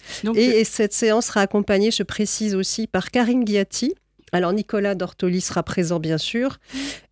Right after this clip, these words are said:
Speaker 2: Euh, Karim Ghiati, euh, on va faire une petite, euh, séance hommage en introduction à ce film-là, à Yann Sinik, euh, avec plusieurs invités. Donc, Karim, euh, coordonnera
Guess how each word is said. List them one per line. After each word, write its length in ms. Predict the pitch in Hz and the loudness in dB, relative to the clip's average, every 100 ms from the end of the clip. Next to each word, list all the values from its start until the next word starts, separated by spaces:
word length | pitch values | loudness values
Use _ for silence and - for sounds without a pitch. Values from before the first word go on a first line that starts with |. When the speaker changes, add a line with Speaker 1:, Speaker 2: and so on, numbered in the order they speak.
| 170 | 2
Speaker 2:
Euh, 120 | 170 | 2
Karim 360 | 226 214 233 | 4 4 4
Ghiati, 640 | 208 202 196 - 240 247 - | 4 2 2 0 0 0 0
euh, 340 | 175 170 170 | 2 2 2
on 140 | 156 180 | 2 2
va 140 | 196 | 0
faire 240 | 190 233 208 | 0 2 2
une 180 | 190 | 2
petite, 460 | 175 _ - 262 - | 0 _ -4 -4 0
euh, 220 | 208 190 | 2 2
séance 500 | 185 - 208 208 - | 2 2 2 2 2
hommage 400 | 214 214 214 214 | 2 4 4 4
en 160 | 170 180 | 2 2
introduction 560 | 226 - 214 214 - | 2 0 -2 -2 0
à 80 | 196 | 0
ce 160 | 196 202 | 0 -2
film-là, 500 | - 196 190 190 190 | -2 0 2 2 2
à 120 | 165 | 2
Yann 180 | 160 160 | 0 0
Sinik, 500 | - 180 220 - - - - - - - | -2 -2 -2 -4 -12 -16 -12 -12 -6 0
euh, 180 | 156 - | 0 2
avec 320 | 175 190 - | 2 0 -2
plusieurs 400 | - 233 240 214 | -2 0 2 2
invités. 460 | 208 196 190 269 330 | 2 0 -2 -2 0
Donc, 160 | 208 | -2
Karim, 380 | - 208 202 226 | 0 2 2 2
euh, 340 | 175 151 135 139 | 2 0 0 -2
coordonnera 880 | - 233 208 202 202 190 196 196 | 0 2 2 2 2 4 2 2